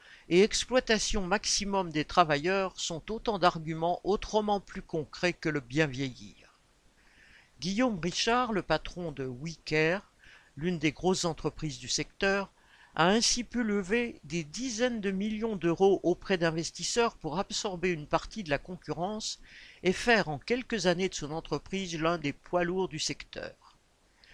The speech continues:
Avec des centaines d'agences, dont certaines franchisées, et des centaines de millions d'euros de chiffre d'affaires, c'est un patron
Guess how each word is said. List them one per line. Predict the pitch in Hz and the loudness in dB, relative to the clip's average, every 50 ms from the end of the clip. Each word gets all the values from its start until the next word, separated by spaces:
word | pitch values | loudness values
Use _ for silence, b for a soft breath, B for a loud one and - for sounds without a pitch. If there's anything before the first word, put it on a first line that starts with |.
| B B B B | B B B B
Avec | 139 135 151 156 147 | -2 0 0 0 0
des | 123 139 143 | -2 -2 0
centaines | - - 170 165 - 180 170 160 | 0 0 0 0 0 -2 -2 0
d'agences, | 160 175 180 180 170 214 233 240 240 240 - - - | 2 2 2 2 2 0 -2 -2 -2 -4 -6 -8 -10
dont | - - 135 127 | -10 -10 -8 -6
certaines | - - 143 139 - - 165 160 156 135 | -4 -4 -4 -6 -2 -2 0 0 0 -4
franchisées, | - - - 127 117 - - 180 180 170 214 240 247 233 - B B B B B B B | -8 -10 -10 -8 -8 -6 -6 -8 -6 -4 -4 -4 -4 -6 -8 B B B B B B B
et | - 147 | -6 -2
des | 139 160 | 0 2
centaines | 160 - - 262 269 - _ - 233 220 202 | 2 2 2 2 0 -2 _ 0 0 0 0
de | 180 185 | 0 -2
millions | 185 185 185 180 180 196 190 180 | -2 0 -2 -2 -2 -4 -4 -2
d'euros | 147 160 170 156 175 180 | -2 -2 0 0 0 0
de | 156 135 135 | -2 -2 -4
chiffre | - - 175 175 - - 147 | -4 -4 -4 -6 -4 -4 -2
d'affaires, | 131 127 120 - - 170 190 202 208 202 - B B B B B B B | -2 -2 -2 -2 0 0 2 2 2 0 -4 B B B B B B B
c'est | - - 185 170 - | -4 -2 -2 0 0
un | 165 151 | -2 0
patron | - - 139 - - - 147 131 147 | 0 0 -2 -2 -4 -8 -10 -10 -6